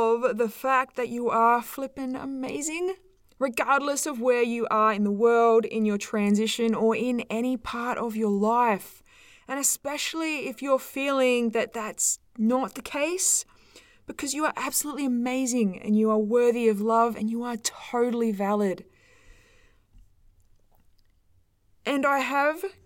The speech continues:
<laughs> I have come up with five, five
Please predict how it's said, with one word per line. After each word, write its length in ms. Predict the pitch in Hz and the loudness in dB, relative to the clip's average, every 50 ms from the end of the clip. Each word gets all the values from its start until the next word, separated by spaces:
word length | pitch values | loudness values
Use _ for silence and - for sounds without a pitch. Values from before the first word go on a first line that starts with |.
| - - - - - - - - - | -16 -14 -14 -14 -16 -18 -16 -4 -2
<laughs> 160 | 370 285 233 - _ _ _ - - - 381 294 _ _ _ _ _ _ _ _ - - | -2 -2 -2 -8 _ _ _ -20 -6 -6 -6 -6 _ _ _ _ _ _ _ _ -8 -4
I 80 | 262 | -4
have 140 | 269 240 233 | -4 -4 -4
come 180 | - 302 277 269 | -6 -2 -2 -2
up 80 | 240 | -2
with 100 | 262 233 | -2 -6
five, 720 | - - - - 294 277 269 269 262 254 247 262 294 302 370 403 - _ - - - - - - _ _ | -10 -14 -8 0 2 4 4 4 2 2 0 -2 -4 -6 -8 -12 -12 _ -20 -20 -20 -20 -20 -20 _ _
five 680 | _ - - - 285 285 294 285 294 302 311 294 302 320 | _ -14 -2 2 4 4 4 4 4 2 0 -2 -4 -14